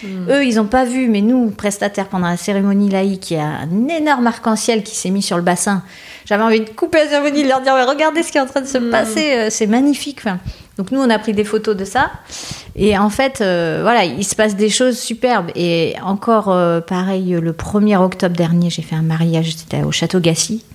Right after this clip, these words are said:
Speaker 1: Mhm.
Speaker 2: qui est un beau château. Il pleuvait. Et c'était un mariage très, euh, bordelais, traditionnel, euh, vraiment, où on s'attend à ce que tout se déroule parfaitement, parce que,
Speaker 1: Mm.
Speaker 2: euh,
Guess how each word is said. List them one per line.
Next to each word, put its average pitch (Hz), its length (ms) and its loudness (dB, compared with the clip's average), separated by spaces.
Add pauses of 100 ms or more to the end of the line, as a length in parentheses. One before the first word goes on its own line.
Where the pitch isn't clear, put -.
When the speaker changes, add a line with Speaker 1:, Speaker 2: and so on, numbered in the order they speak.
(120)
Speaker 1:
Mhm. 208 320 2
Speaker 2:
qui - 80 -12
est 170 40 -6
un - 20 -4
beau 151 120 -6
château. 208 360 -4 (1040)
Il 190 100 2
pleuvait. 160 380 0 (560)
Et 180 60 0
c'était 175 260 -2
un 160 100 2
mariage 160 440 2
très, 185 380 2
euh, 156 500 0
bordelais, 151 640 2
traditionnel, 151 880 0
euh, 147 140 2
vraiment, 151 480 2
où 143 360 2
on 135 40 -2
s'attend 147 300 0
à 156 40 0
ce - 60 -2
que - 80 -6
tout - 220 -6
se 139 80 -4
déroule 147 240 2
parfaitement, - 480 -4
parce - 180 -8
que, 240 60 -2
Speaker 1:
Mm. 208 100 2
Speaker 2:
euh, - 360 -2